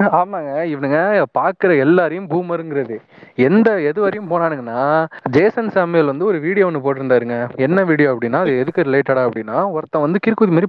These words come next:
பேசிட்டு இருந்தான். என்னன்னா, எனக்கு வந்து ஜெண்டரே கிடையாது, நான் வந்து ரேண்டமா என்னோட ஒரு, அது வந்து ஒரு வீடியோ, நான் அப்படியே அசியூம் பண்ணிக்கோங்க நான் சொல்றத.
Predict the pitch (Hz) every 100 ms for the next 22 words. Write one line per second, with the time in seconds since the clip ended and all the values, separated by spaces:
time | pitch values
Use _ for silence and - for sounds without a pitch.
0 | 170 156 139 120 113 - - 139 170 202
1 | 151 160 220 135 160 - 180 208 156 147
2 | 170 165 175 135 135 127 117 - 131 143
3 | 156 175 123 147 196 180 185 202 156 139
4 | 123 117 123 165 175 165 151 165 180 190
5 | 208 160 202 202 160 156 143 170 151 143
6 | 208 170 135 127 120 113 123 120 113